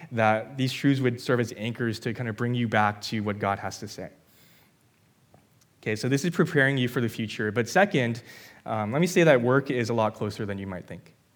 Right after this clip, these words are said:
And some of you are already working, others you, of you have a job lined up in a couple months,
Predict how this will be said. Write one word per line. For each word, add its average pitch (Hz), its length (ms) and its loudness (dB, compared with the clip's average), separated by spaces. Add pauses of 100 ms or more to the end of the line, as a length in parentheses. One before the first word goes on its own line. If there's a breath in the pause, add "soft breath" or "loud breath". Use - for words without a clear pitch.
(140)
And 101 100 -10
some 139 160 -2
of 135 120 -2
you 131 180 2
are 127 80 4
already 117 240 4
working, 113 460 2
others 113 260 2
you, 117 340 0
of 107 140 -6
you 113 160 -2
have 110 160 -2
a 107 60 -2
job 110 300 0
lined 107 220 -2
up 110 200 0
in 104 80 -6
a - 20 -8
couple 107 220 -8
months, 127 460 -2